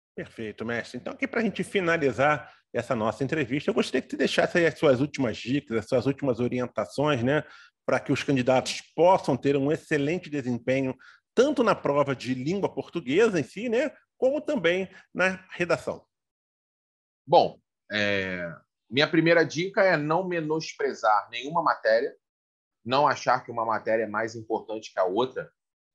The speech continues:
Speaker 2: é, em relação a quantitativo de questões, a conteúdos e tudo. Toda matéria ali vai ter, vai fazer a diferença na sua prova.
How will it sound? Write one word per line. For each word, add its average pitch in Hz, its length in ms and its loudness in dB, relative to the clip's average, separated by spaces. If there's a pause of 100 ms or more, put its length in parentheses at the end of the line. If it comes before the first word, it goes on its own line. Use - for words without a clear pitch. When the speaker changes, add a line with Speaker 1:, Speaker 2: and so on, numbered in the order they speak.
(100)
Speaker 2:
é, 98 320 -4
em 104 140 -4
relação 113 560 2
a 104 120 -2
quantitativo 110 760 -6
de 95 100 -16
questões, 107 760 -4
a 95 80 2
conteúdos 110 920 -6
e 92 120 -18
tudo. 143 380 -4 (460)
Toda 165 240 4
matéria 127 420 2
ali 117 140 0
vai 127 240 0
ter, 123 400 -4
vai 147 160 4
fazer 131 320 -2
a 127 40 -6
diferença 113 540 -12
na 104 80 -12
sua 95 180 -6
prova. 101 420 -4